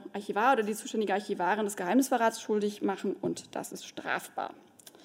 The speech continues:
Anders sieht es bei personenbezogenen Daten aus, die nicht als Geheimnisse gelten können. Hier kann das Bundesarchiv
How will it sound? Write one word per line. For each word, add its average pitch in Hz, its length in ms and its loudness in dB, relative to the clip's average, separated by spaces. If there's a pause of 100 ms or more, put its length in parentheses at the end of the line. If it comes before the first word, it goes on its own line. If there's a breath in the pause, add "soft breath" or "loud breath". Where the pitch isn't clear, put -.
(640 loud breath)
Anders 320 340 12
sieht 330 140 8
es 370 80 -2
bei 240 160 6
personenbezogenen 311 960 8
Daten 262 380 6
aus, 247 480 2
die 220 240 0
nicht 220 400 4
als - 300 -6
Geheimnisse 160 500 -4
gelten - 340 -4
können. - 340 -8 (600 loud breath)
Hier 294 400 8
kann 247 340 2
das 240 260 2
Bundesarchiv 214 1080 0